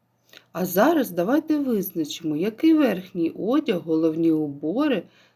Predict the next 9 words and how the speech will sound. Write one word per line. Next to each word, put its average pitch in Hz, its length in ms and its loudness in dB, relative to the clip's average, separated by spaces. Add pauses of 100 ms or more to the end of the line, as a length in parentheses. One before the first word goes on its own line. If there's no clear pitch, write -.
(120)
та 190 160 0
аксесуари 220 1000 -2
з 143 160 -10
одягу 180 680 -2
ми 156 260 2
можемо 233 640 -2
одягнути 156 1000 -6 (180)
взимку. 156 720 -6 (1700)
Куртку. 240 880 0